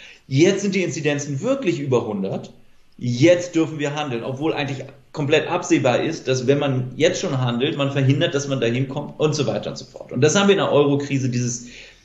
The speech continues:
so in diesem Mangel an proaktivem Krisenmanagement.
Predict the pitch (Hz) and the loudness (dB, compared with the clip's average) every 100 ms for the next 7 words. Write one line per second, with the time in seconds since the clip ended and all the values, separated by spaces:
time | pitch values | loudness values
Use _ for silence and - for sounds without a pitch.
0 | _ _ - 135 127 127 135 127 156 196 | _ _ 2 4 6 4 4 4 2 2
1 | - 123 127 - 175 165 - - 143 135 | 0 -2 -2 2 4 2 -4 -10 -6 -6
2 | 135 127 107 104 65 - - - - - | -2 -4 -2 -4 -6 -10 -12 -14 -16 -14